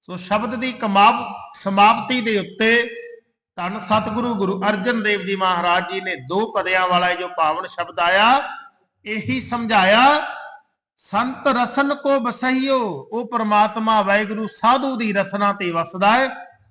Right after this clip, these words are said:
ਸੰਗਤ ਦੀ <coughs> ਰਸਨਾ ਤੇ ਵਸਦਾ ਹੈ। ਸੰਗਤ ਕਰਨਾ ਕਰ, ਤੇਰਾ ਭਲਾ ਹੋਵੇਗਾ।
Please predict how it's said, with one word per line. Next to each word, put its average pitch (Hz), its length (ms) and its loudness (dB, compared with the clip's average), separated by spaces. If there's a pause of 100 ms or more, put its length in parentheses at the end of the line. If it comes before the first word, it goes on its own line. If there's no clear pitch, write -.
(160)
ਸੰਗਤ 254 520 0
ਦੀ 240 200 -2 (100)
<coughs> - 240 -2
ਰਸਨਾ 233 540 0
ਤੇ 202 100 -2
ਵਸਦਾ 185 440 0
ਹੈ। 254 220 2 (380)
ਸੰਗਤ 254 420 -2
ਕਰਨਾ 208 420 -2
ਕਰ, 196 220 -2
ਤੇਰਾ 190 260 -4
ਭਲਾ 175 380 0
ਹੋਵੇਗਾ। 175 720 0